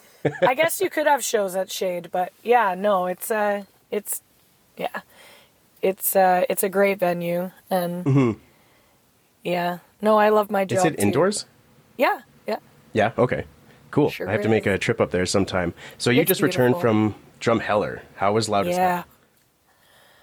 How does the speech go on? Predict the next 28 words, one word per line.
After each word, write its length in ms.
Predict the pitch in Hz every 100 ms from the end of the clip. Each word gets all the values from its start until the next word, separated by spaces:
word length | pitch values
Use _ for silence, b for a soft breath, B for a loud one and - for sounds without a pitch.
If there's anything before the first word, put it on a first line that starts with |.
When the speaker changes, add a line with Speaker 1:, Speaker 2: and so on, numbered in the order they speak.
| b b _
Speaker 1:
'Kay, 260 | - 233 208
I 160 | 196 208
can't 240 | 269 277
even 160 | 285 277
have 140 | 269
a 80 | 240
beer 340 | 165 175 185
anymore 480 | 208 226 226 226 240
without, 360 | 247 226 190 190
like, 220 | 185 190
being 240 | 180 180
hungover 460 | 180 196 180 170 180
for 120 | -
five 300 | 208 226 214
days, 240 | 214 233 226
and 160 | 220
somehow, 960 | 196 - 214 196 220 196 175 175 196 247 _ -
Speaker 2:
<laughs> 180 | - -
Speaker 1:
you 200 | 277 311
know, 300 | 285 214 175
you 200 | 220 262
know, 300 | 254 226 185
these, 260 | 208 214 -
these, 200 | 208 220
Speaker 2:
Yep. 80 | 294
Speaker 1:
like, 240 | 285 - - b b
festivals, 1000 | - 185 185 - 240 247 262 277 277 -
like, 400 | - 208 196 -